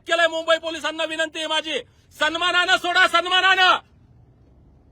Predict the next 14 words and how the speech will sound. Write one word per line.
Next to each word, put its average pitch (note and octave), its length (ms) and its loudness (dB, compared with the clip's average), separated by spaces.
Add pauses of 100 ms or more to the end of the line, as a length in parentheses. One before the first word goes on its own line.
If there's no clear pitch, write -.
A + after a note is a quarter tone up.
(1400)
गोळ्या E4+ 280 4
घालाव्या F4 320 4
लागतील, F#4+ 300 0
नाही F#4+ 180 0
तर F4+ 100 0
आम्हाला F#4 280 2
ऐकणार F#4 380 -2
नाही G4+ 120 0
आम्ही G4+ 180 -2
तुमचं. G#4 400 2 (2000)
शांततेनं, F#4+ 680 2
प्रेमानं F#4+ 520 2
बोलायचं G4 400 2
आमच्याशी. F#4+ 520 -2